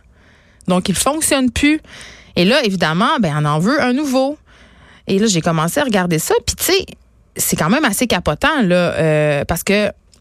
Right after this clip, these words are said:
ma fille, ce qu'elle me dit pour essayer un peu de me manipuler, c'est que c'est pour des raisons de sécurité. Puis là, c'est vrai, moi, je me suis habituée à ça, là, de pouvoir recevoir son texto quand elle arrive à l'école.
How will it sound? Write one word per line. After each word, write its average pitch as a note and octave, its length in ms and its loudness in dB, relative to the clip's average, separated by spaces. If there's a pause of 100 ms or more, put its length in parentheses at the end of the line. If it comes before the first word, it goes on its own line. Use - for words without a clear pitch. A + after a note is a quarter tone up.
(100)
ma F3+ 240 0
fille, C#4+ 220 0
ce - 80 -8
qu'elle E3 180 0
me E3 60 0
dit G#3 180 2
pour F3+ 140 0
essayer G3+ 180 0
un F3+ 80 2
peu A3+ 140 -2
de A#3 40 4
me G3+ 120 4
manipuler, G#3 560 0
c'est A3+ 100 -2
que - 80 -6
c'est - 60 -10
pour F#3 140 0
des F#3+ 120 2
raisons F#3+ 240 0
de C#4+ 60 -4
sécurité. G3 540 0
Puis - 120 -4
là, C#4+ 60 2
c'est G3+ 140 -2
vrai, A3 200 -2
moi, B3 100 2
je F#3+ 80 0
me F3 60 0
suis F3+ 140 0
habituée G3 360 0
à B3 60 0
ça, C4+ 160 -2
là, B3 80 2
de F#3 120 -2
pouvoir G3+ 360 -2
recevoir F#3 400 0
son F#3+ 160 0
texto A#3+ 460 -2
quand F#3+ 160 0
elle F3+ 80 0
arrive G3 260 0
à F3+ 80 2
l'école. A3+ 480 0